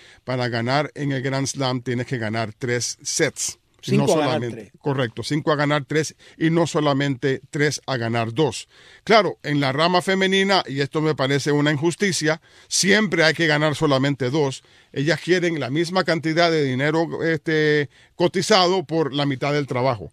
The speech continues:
Speaker 1: A veces, yo me acuerdo una vez que Serena Williams ganó la final del U S Open en un match que duró cincuenta y nueve minutos,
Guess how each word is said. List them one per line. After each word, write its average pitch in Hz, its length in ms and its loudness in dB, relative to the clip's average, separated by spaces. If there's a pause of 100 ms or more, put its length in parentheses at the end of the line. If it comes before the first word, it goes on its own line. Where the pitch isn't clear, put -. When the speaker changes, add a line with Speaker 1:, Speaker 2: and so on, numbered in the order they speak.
(300)
Speaker 1:
A 147 140 0
veces, 190 540 2
yo 135 160 -6
me 165 100 0
acuerdo 170 360 0
una 160 200 2
vez 180 320 0 (160)
que 143 140 -4
Serena 170 400 0
Williams 151 600 0
ganó 131 300 -2
la 160 160 2
final 156 380 0
del 143 240 -2
U 160 100 2
S 147 180 0
Open 139 360 -4 (240)
en 135 180 -2
un 156 160 2
match 170 220 2
que 170 100 -2
duró 147 300 0
cincuenta 147 500 0
y 127 40 0
nueve 156 280 2
minutos, 151 560 -2